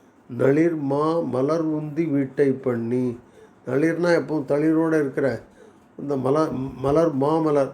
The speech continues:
பெரிய தாமரை பூவை, தாமரை பூ நாபியில் பெரிய தாமரை பூவை ஒரு வீடாக உருவாக்கி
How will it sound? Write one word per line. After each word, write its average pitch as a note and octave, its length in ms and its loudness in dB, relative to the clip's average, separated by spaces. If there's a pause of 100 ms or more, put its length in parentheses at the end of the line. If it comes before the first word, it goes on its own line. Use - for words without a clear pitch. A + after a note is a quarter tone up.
பெரிய D#3+ 300 -2
தாமரை D3 540 -2
பூவை, C3+ 600 -2 (460)
தாமரை D3+ 420 0 (220)
பூ D#3 180 0 (200)
நாபியில் D3+ 840 0
பெரிய D#3 260 0
தாமரை C#3+ 480 0
பூவை C3 580 -2 (500)
ஒரு C3+ 220 0
வீடாக E3+ 600 2
உருவாக்கி D3+ 920 0